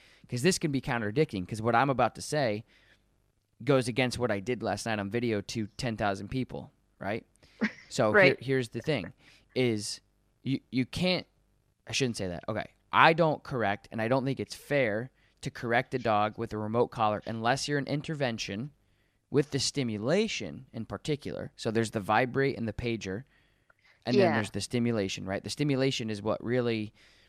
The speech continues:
Speaker 1: can go up and down. The vibrate and pager stays the same. So on that video, I corrected the dog with the stimulation only because this guy's been working with the e-collar for over a year with the dog.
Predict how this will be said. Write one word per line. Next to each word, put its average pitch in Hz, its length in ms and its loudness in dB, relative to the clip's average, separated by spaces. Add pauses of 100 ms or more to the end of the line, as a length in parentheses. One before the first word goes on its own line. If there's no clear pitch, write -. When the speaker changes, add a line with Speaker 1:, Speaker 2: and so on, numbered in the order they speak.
(220)
Speaker 1:
can 120 160 0
go 113 220 4
up - 180 2
and 101 140 -6
down. 95 300 -2
The 98 60 -8
vibrate 107 380 0
and - 100 -8
pager 101 360 -4
stays 95 320 -8
the - 100 -10
same. 92 340 -10 (580)
So 107 360 2 (260)
on 127 160 4
that 147 180 2
video, 127 420 2
I 113 140 0
corrected 131 600 -2
the 131 80 -6
dog 110 280 2
with 131 260 0
the 127 120 -6
stimulation 117 880 -6 (800)
only 151 760 4
because 127 380 -2
this 139 220 2
guy's 120 280 0
been 117 200 -4
working 123 400 0
with 113 140 -4
the 110 180 -6
e-collar 107 360 -6
for 98 260 -6
over 95 200 -4
a 92 60 -6
year 110 280 0
with 90 140 -10
the - 80 -16
dog. 73 340 -14